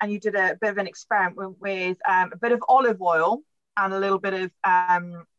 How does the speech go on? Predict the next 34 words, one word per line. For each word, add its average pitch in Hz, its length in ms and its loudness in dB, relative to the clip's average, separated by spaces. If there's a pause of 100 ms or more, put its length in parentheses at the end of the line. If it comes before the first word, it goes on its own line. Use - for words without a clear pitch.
(160)
sunflower 180 500 2
oil, 156 320 2 (220)
I 185 100 -2
can 202 120 -2
demonstrate 190 640 -2
this. 156 180 -12
You 240 140 -4
pop 262 240 2
a 240 40 -4
little 262 220 2
pop 330 300 0
on, 233 240 2
bit, 285 180 -10 (140)
pop - 160 -6 (240)
a 226 60 -10
little 339 240 -10
drop 262 420 2
of 214 140 -4
each 220 240 -10
onto 202 200 -6
your 202 140 -4
worktop. 175 520 2 (840)
You 240 120 2
pop - 300 0
your 247 140 2 (200)
finger 262 460 0 (120)
on 226 100 -2
the 311 80 0
worktop - 500 0
and 208 100 0
then 214 140 -2 (140)
push 269 200 -12
your 269 160 0
finger 240 400 -6